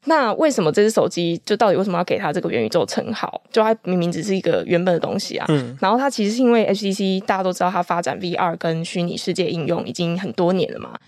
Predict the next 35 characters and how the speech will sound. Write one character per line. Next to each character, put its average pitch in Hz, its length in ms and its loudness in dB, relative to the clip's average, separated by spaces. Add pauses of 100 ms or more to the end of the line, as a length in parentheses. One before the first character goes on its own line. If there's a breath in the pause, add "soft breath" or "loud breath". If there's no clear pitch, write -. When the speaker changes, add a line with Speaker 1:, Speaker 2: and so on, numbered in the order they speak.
(220 soft breath)
Speaker 1:
那 220 140 0
他 220 80 2
们 202 80 0
就 208 100 2
推 214 160 4
了 196 80 6
很 170 80 0
多 175 280 4
头 170 140 -2
戴 190 140 4
装 170 240 -2
置 175 320 -4
跟 170 240 0
自 185 140 -6
己 - 100 -10
的 - 80 -4
一 175 60 0
些 185 140 -2
软 175 260 0
体。 - 280 -8 (360 soft breath)
那 196 160 0
今 240 200 -4
年 208 200 4
甚 214 120 6
至 214 120 6
还 180 100 6
推 196 160 2
出 208 100 0
了 190 60 4
一 - 20 0
个 180 60 0
平 165 160 -6
台 196 180 -4
叫 180 160 2
Viverse， 196 640 0